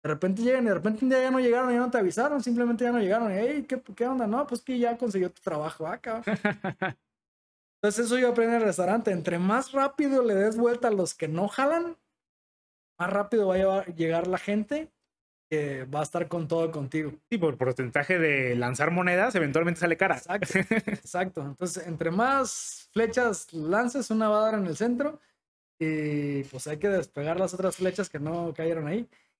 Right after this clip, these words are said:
Speaker 1: Y, y aquí pasa lo mismo. Y como es un trabajo en el que,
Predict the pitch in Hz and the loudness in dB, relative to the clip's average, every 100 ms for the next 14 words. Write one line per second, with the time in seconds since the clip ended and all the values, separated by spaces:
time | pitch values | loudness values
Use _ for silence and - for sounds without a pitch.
0 | _ _ _ _ - 185 185 185 175 156 | _ _ _ _ -4 -2 0 2 0 0
1 | 196 233 208 220 175 202 240 220 165 151 | 0 2 2 2 2 2 2 2 0 -2
2 | 170 175 185 233 214 220 214 220 220 175 | 0 0 0 0 2 2 2 2 0 0
3 | 160 151 143 - 147 139 139 135 123 | 0 -2 -6 -6 -6 -4 -6 -6 -8